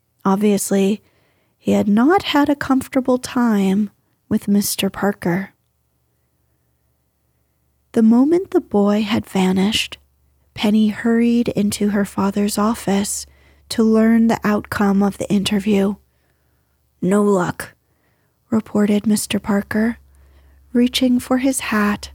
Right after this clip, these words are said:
and overcoat. "He wouldn't change his story?" "No. He seemed like a fairly decent sort of boy, but he kept insisting he had been misquoted.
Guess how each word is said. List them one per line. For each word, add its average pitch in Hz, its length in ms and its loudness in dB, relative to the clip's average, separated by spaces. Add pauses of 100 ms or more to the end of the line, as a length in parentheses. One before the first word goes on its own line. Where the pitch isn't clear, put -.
(160)
and 214 200 0
overcoat. 202 640 -2 (1040)
"He - 160 0
wouldn't 262 340 2
change 226 360 0
his 214 160 -4
story?" 226 600 -2 (540)
"No. 180 400 -2 (1000)
He 196 160 -2
seemed 254 340 2
like 233 180 2
a 190 180 -4
fairly 208 300 2
decent 190 520 -4
sort 180 240 -2
of 180 160 -6
boy, 185 440 0 (880)
but 202 120 -4
he 196 80 2
kept - 320 -4
insisting 214 720 -2
he 202 140 0
had 208 140 -2
been 214 260 2
misquoted. 208 680 -2